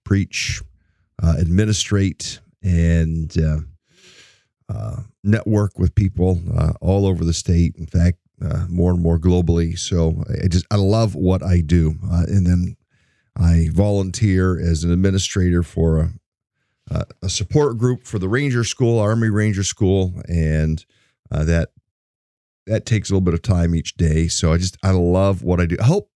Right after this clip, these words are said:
I hope you love what you do too. And, uh, for whatever God has called you to, I just hope that you love it. I hope that you excel at it. Uh, you know, it's too many, so many people,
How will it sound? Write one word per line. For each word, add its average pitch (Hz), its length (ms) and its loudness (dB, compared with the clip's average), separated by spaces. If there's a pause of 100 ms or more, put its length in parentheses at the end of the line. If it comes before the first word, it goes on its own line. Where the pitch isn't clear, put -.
I 165 120 0
hope 208 220 -2
you 170 180 4
love 139 320 0
what 104 200 0
you 98 280 2
do 73 280 -2
too. 76 400 0 (280)
And, 78 420 -2
uh, 78 160 2
for 92 220 -2
whatever 110 360 0
God 107 240 0
has 92 140 -4
called 110 380 -2
you 117 160 0
to, 131 380 0 (480)
I 123 100 -2
just 123 240 -2
hope - 400 -2
that 101 160 -2
you 92 160 2
love 98 280 2
it. 110 120 -2 (100)
I 92 60 -4
hope 101 280 0
that - 120 -6
you 87 140 0
excel 117 480 -2
at 113 140 0
it. 107 140 -2 (180)
Uh, - 80 -16 (100)
you 87 140 -4
know, 82 340 2
it's - 120 -14 (140)
too 156 140 0
many, 165 220 2
so - 180 -2
many 196 180 2
people, 101 540 0